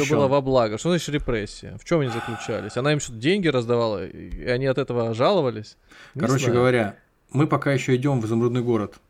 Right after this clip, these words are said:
Speaker 1: М, мы пока ещё не, не знаем, чем здесь, э, можно на массы влиять в этой
Speaker 2: Пока
Speaker 1: истории.
Speaker 2: четыре группы населения есть. Дети, подростки, да.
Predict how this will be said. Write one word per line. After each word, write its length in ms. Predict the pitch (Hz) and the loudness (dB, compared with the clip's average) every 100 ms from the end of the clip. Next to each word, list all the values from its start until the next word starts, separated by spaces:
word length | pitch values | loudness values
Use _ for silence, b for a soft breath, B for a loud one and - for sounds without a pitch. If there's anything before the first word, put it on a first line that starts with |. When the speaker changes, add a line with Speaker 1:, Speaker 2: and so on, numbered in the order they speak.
| _ | _
Speaker 1:
М, 680 | 123 110 101 104 101 101 98 101 | -12 -6 -2 0 0 -2 -2 -4
мы 100 | 123 | -2
пока 200 | 120 120 | -2 -2
ещё 220 | - 120 | -2 0
не, 280 | 117 123 127 | 0 2 2
не 140 | 135 | 2
знаем, 340 | 135 139 113 | 2 0 0
чем 240 | 110 123 110 | -2 -2 -2
здесь, 380 | 107 104 - - | -4 -6 -8 -6
э, 80 | 110 | -4
можно 440 | 104 107 117 110 | -4 -2 -2 0
на 80 | 113 | -2
массы 320 | 110 104 - | -2 -4 -6
влиять 460 | 104 104 101 98 - | -4 -2 -4 -6 -10
в 60 | |
этой 180 | 104 107 | -8 -4
Speaker 2:
Пока 200 | 117 131 214 | -2 0 0
Speaker 1:
истории. 100 | 208 | 0
Speaker 2:
четыре 260 | 151 165 | 0 0
группы 260 | 143 156 147 | 2 0 0
населения 540 | 127 - 120 113 104 | -2 -2 0 0 -2
есть. 260 | 101 92 - - | -6 -8 -10 -12
Дети, 600 | 123 143 208 220 208 190 _ - | 0 2 2 0 -2 -4 _ -8
подростки, 680 | 110 110 113 - - 98 123 - | -4 0 0 -2 -14 -14 -14 -6
да. 280 | 117 151 | -2 -2